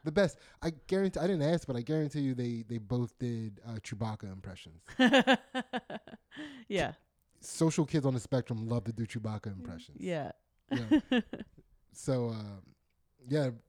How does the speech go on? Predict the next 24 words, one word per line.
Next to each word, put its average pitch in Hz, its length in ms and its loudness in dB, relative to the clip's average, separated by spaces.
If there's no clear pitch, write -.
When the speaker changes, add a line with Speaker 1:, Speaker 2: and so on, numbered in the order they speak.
Speaker 1:
fun. 135 380 0
He 160 60 -2
was 160 80 4
wearing 160 140 6
a 120 40 -4
tuxedo. 120 580 -2
Speaker 2:
Nice. 202 480 0
Speaker 1:
Yeah. 143 280 2
<laughs> - 280 4
Speaker 2:
Nice. 160 260 2
Speaker 1:
Yeah. 135 180 0
Or 151 140 4
no, 160 260 6
yeah, 147 200 0
we, 127 140 0
we, 135 140 -2
yeah, 147 120 2
'cause 139 160 2
everybody 147 340 6
else 135 180 2
was 120 80 -4
wearing 117 500 -4
Speaker 2:
A 175 40 -14
suit. - 340 -6